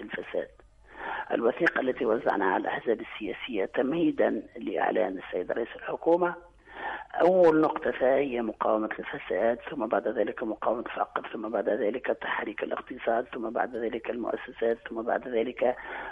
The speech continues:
إصلاح المنظومات الكبرى في البلد. بالتالي الخيار السياسي واضح، خطنا السياسي.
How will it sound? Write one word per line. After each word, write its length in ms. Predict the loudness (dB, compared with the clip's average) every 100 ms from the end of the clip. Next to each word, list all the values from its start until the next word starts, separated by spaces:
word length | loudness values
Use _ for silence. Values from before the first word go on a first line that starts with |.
| -6
إصلاح 440 | -6 0 4 4 2
المنظومات 580 | 0 0 0 2 0 0
الكبرى 340 | -4 0 0
في 100 | 0
البلد. 320 | 2 4 4 2 -6
بالتالي 420 | 2 4 4 2 -6 -6 -4 0 2
الخيار 440 | 2 2 4 4
السياسي 760 | 4 -4 4 6 6 2 -2 -4 -10 -14 -14 -4
واضح، 540 | 6 6 6 0 0 0
خطنا 400 | 0 0 -2 -2
السياسي. 400 | -2 -6 -6